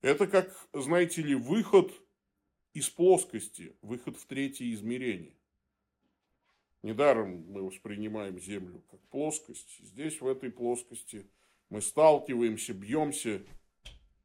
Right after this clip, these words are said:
а Бог зовет сверху. Был глагол Божий.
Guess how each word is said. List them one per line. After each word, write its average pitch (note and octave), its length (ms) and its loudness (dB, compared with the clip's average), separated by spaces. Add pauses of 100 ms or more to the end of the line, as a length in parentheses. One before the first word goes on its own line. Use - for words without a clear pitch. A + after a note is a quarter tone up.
(400)
а A2 120 0
Бог D#3+ 240 6
зовет C#3 420 0
сверху. A2 640 -6 (680)
Был D3+ 400 2
глагол B2+ 500 2
Божий. F#2+ 460 -8